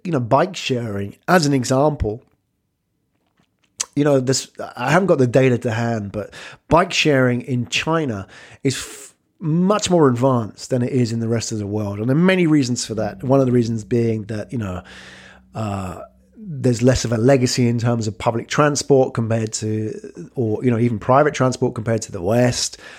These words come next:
There's, you know, a, a younger population, they're more open to innovation. And then there's the investment side of things. It's much easier to get investment in these markets for such a scheme, a bike sharing scheme.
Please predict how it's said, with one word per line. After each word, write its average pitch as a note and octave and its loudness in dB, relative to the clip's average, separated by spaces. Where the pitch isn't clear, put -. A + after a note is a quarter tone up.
There's, A2+ -6
you C#3+ -4
know, A2 -2
a, B2 -8
a A#2+ 2
younger D3 4
population, B2+ 2
they're A#2 -2
more A2+ -4
open C#3 4
to B2 -2
innovation. B2 0
And C#3 -4
then E3 0
there's C#3+ 2
the C3 2
investment C#3 2
side A2+ -2
of G#2+ -8
things. A2 -8
It's A2 -8
much - -4
easier B2+ -2
to - -10
get - -8
investment G#2 -10
in B2+ 0
these A2 -4
markets B2 -4
for A#2 -4
such - 0
a A#2 -2
scheme, A2+ 0
a A#2 -12
bike C3+ -2
sharing G#2+ -8
scheme. A2 -14